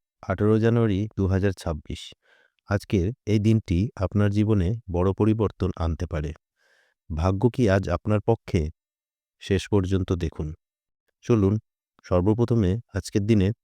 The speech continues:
বিস্তারিত বাংলা পঞ্জিকা দেখে নেওয়া যাক। ইংরেজি তারিখ আটই জানুয়ারি দু হাজার ছাব্বিশ। বাংলা তারিখ চব্বিশে পৌষ চোদ্দশো বত্রিশ বঙ্গাব্দ।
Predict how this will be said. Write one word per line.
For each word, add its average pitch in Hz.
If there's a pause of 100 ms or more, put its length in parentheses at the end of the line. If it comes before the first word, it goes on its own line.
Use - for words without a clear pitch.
বিস্তারিত 101 (300)
বাংলা 90
পঞ্জিকা 107 (140)
দেখে 107
নেওয়া 78
যাক। - (840)
ইংরেজি 113
তারিখ 104 (340)
আটই 107
জানুয়ারি 113 (340)
দু 90
হাজার 95
ছাব্বিশ। 85 (760)
বাংলা 104
তারিখ 107 (160)
চব্বিশে 98
পৌষ 95 (580)
চোদ্দশো 98
বত্রিশ 82
বঙ্গাব্দ। 76